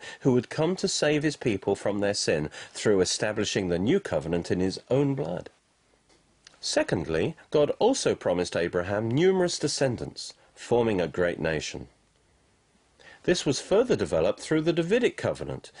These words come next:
in which God promised King David a throne and dynasty, and that one of his sons would be a king with an everlasting kingdom. This is talking about the Messiah, the Son of David,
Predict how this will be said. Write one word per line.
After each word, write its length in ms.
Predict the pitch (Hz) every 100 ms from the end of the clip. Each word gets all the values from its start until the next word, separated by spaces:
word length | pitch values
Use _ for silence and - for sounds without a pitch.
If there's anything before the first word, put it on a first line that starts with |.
| -
in 140 | - 143
which 220 | 147 -
God 260 | 160 170
promised 540 | - - 139 123 - -
King 240 | - 170
David 420 | 160 165 120 98 -
a 80 |
throne 520 | 98 - 127 143 175 -
and 180 | 101 95
dynasty, 560 | 123 143 - 160 202 - - - -
and 100 | 117
that 160 | 131
one 180 | 147 202
of 100 | 262
his 140 | 247 220
sons 400 | - 139 92 104
would 180 | 127 147
be 100 | 151
a 80 |
king 400 | 151 - 180 95
with 160 | 87 110
an 160 | 131 123 -
everlasting 760 | 202 208 190 170 131 - 87
kingdom. 420 | - 120 90 82 - _ _ - - -
This 200 | 82 -
is 120 | 123
talking 280 | - - 131
about 220 | 127 127
the 60 | 143
Messiah, 480 | 165 - 180 165 - - -
the 120 | 143
Son 320 | - 214 208
of 140 | 196
David, 420 | - 233 151 -